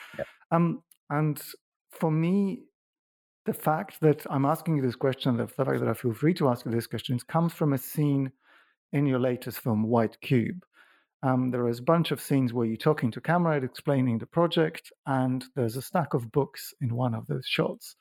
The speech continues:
Speaker 2: And in one of them, the book we're talking about now, the, the, the Critique in Practice volume, is lying on top of underneath Robin DiAngelo's White Fragility. And I don't think that any of our listeners who have heard me before need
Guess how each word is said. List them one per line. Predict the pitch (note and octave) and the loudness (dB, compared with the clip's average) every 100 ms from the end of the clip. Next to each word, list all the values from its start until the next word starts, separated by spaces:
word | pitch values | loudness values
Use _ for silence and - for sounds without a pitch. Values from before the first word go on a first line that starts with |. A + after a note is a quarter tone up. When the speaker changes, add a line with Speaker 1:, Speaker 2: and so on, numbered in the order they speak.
| - - - _ _ | -20 -20 -20 _ _
Speaker 2:
And | D3+ D3 | 0 0
in | D3 | 0
one | F3+ G#3+ | 0 2
of | F3+ B2+ | 0 0
them, | A2+ G2+ G#2+ C3+ - | -2 -2 -2 -6 -6
the | |
book | B2+ D3+ D3+ | -2 -2 0
we're | B2+ | -2
talking | C3+ B2 C3 | 0 0 2
about | A#2 B2+ | 2 0
now, | B2+ A#2+ F#2+ G#2 C3 C3+ | 2 4 2 -2 -4 -8
the, | A2 - | -10 -6
the, | C3 C3 A2 | -6 -6 -10
the | |
Critique | - B2 - C3+ | -6 -4 0 0
in | C3 | 0
Practice | - A#2 - B2 | -2 -4 -4 -6
volume, | A2+ B2+ A2 G#2+ A#2 _ _ _ _ _ | -6 -6 -4 -2 -4 _ _ _ _ _
is | D3+ D3 C3+ | -2 -2 -4
lying | E3 C3 C3 B2+ B2 C3 | -6 0 2 2 0 -2
on | B2+ | -2
top | A2+ - A2+ - | -2 0 0 -2
of | G#2+ - | -8 -2
underneath | A2+ A2 G2+ G2+ G#2+ - | 0 2 0 -2 -4 -6
Robin | C#3+ A#2 A#2 | -4 0 0
DiAngelo's | A#2+ A2 A2 G#2+ A2 G2+ G#2 - - _ _ _ - | 0 0 0 -2 -2 -2 -4 -8 -14 _ _ _ -2
White | B2 - - | 0 0 -4
Fragility. | A#2+ C3+ C#3 A#2+ - B2+ E3 - _ _ _ _ _ _ _ | -2 0 0 0 -4 -10 -10 -12 _ _ _ _ _ _ _
And | D3+ D#3 D3+ D3+ - - _ | -2 0 0 -2 -12 -16 _
I | C#3 D#3 | 2 2
don't | D#3 E3 B2+ | 2 0 0
think | - G#2+ | 0 -4
that | G#2+ | -4
any | - B2 A2 | -2 0 0
of | G#2 | 0
our | G#2+ A2 | -2 -4
listeners | G#2 A2+ G#2+ G#2 | -4 -2 -2 -2
who | - A#2 | -4 -2
have | G#2+ - | -2 0
heard | B2 A2 | 0 2
me | A2+ | -2
before | A2 - B2+ C3 | -6 -2 0 0
need | C3+ | -2